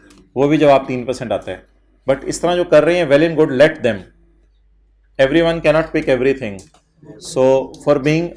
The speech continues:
अच्छा, मैं ये कह रहा था कि हर कोई हर चीज़ नहीं समझ लेता, तो आप एक consistent pattern use करें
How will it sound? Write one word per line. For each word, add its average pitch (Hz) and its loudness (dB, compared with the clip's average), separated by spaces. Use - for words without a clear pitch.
अच्छा, 156 -6
मैं 160 0
ये 170 2
कह 160 0
रहा 151 2
था 175 -2
कि 180 -2
हर 139 0
कोई 170 -2
हर 147 0
चीज़ 151 -2
नहीं 170 -4
समझ 135 -4
लेता, 131 0
तो 160 0
आप 151 2
एक 170 0
consistent 170 0
pattern 147 0
use 131 -4
करें 156 0